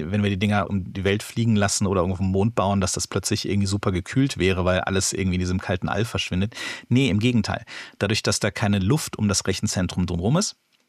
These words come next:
also das hypo-, hypothetische Rechenzentrum, das hat noch keiner gemacht, ein Rechenzentrum ins All zu schießen, muss man betonen, das ist der Unterschied. Dadurch, dass da eben keine, äh, wärmeleitfähige Luft drumherum ist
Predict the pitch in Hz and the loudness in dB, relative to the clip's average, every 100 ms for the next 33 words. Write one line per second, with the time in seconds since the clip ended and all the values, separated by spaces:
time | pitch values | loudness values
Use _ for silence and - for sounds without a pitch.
0 | _ _ _ _ _ _ _ 127 92 85 | _ _ _ _ _ _ _ -2 -2 0
1 | 131 - 92 135 110 - 135 110 - 101 | -2 -2 -2 0 0 0 0 2 0 0
2 | - 95 - 98 107 92 - 85 - 104 | 0 -2 0 0 2 0 0 -2 -2 -2
3 | 87 85 101 - - 95 92 - - 92 | 0 0 0 -2 -4 -2 -2 -2 -2 -2
4 | - 90 - 95 - 110 117 120 190 - | 0 -2 -2 -4 -2 0 0 2 0 0
5 | - 95 82 - 95 104 135 120 - 101 | 0 0 0 -4 0 2 2 2 0 0
6 | 123 135 131 - - - - - - - | 0 0 -2 -6 -12 -12 -10 -14 -10 -2
7 | 104 107 107 95 - 113 90 98 104 - | 0 0 0 0 0 -2 -2 -2 -2 0
8 | 117 117 107 101 101 90 - 98 110 92 | 2 4 2 2 0 0 -2 0 2 2
9 | 90 92 - 92 87 90 92 92 - - | 0 -2 -2 0 2 0 0 0 -2 -4
10 | - 95 98 147 170 - | -2 0 2 2 2 -2